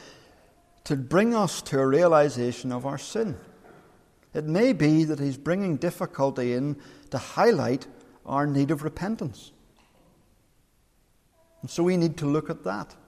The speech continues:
But David says, "No, that wasn't true of me in this case. I'm an innocent sufferer.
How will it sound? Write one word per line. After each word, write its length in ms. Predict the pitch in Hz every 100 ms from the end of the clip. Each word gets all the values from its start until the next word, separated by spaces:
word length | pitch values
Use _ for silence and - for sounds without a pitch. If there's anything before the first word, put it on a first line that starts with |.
| _ _ _ _ _
But 140 | 175
David 260 | 202 214 196
says, 200 | 202 185
"No, 200 | 214 - - - -
that 160 | 220
wasn't 380 | 175 185 180 160
true 340 | - 190 277 311
of 100 | 240
me 100 | 240
in 80 |
this 160 | 185 -
case. 200 | 156 143
I'm 200 | 196 208
an 80 | 180
innocent 400 | 233 247 226 214
sufferer. 640 | - 240 240 262 202 120